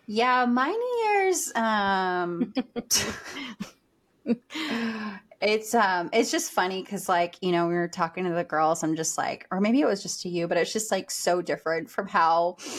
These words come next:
Speaker 2: Mm-hmm.
Speaker 1: we used to be spending our New Year's. Like I mentioned, you know, it was a really tough year for
Speaker 2: Mm-hmm.
Speaker 1: myself and my, and my family.
Speaker 2: Yeah.
Speaker 1: And it was just like, you know, Adam had to work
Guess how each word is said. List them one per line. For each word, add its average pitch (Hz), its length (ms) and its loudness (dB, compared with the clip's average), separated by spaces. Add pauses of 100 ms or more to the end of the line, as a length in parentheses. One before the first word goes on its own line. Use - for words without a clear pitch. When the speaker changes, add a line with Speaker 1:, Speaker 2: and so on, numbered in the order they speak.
Speaker 2:
Mm-hmm. 190 520 -4
Speaker 1:
we 190 100 0
used 220 300 0
to 302 100 2
be 311 120 2
spending 302 360 2
our 294 80 4
New 302 100 6
Year's. 311 500 2 (120)
Like 254 220 4
I 285 80 4
mentioned, 196 680 -2
you 190 100 -2
know, 165 360 0
it 190 140 2
was 180 200 2
a 196 80 -2
really 170 240 0
tough - 360 -4
year - 380 -4
for 160 480 2
Speaker 2:
Mm-hmm. 170 300 -10
Speaker 1:
myself 170 540 0
and 160 80 -2
my, 147 160 -2
and 143 260 0 (140)
my 170 180 0
family. 175 640 0 (340)
Speaker 2:
Yeah. 196 300 4
Speaker 1:
And 180 380 2 (120)
it 202 160 2
was 208 220 0
just - 240 -2
like, 175 320 0
you 185 140 -2
know, 165 360 0
Adam 185 260 4
had 196 200 -4
to 202 100 0
work 165 440 -6